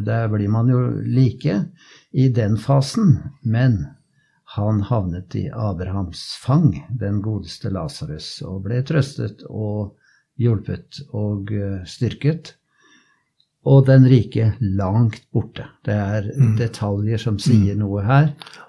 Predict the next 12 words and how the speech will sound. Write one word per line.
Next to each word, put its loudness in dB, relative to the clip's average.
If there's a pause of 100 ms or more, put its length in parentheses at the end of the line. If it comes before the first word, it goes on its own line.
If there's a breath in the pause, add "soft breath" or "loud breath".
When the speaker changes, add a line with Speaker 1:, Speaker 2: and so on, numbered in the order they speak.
Speaker 1:
om 0 (120)
et -6
kolossalt -2
skille 2
og -4
en -2
veldig -2
kontrast -8
fra -6
det -6
levende -4
livet. -10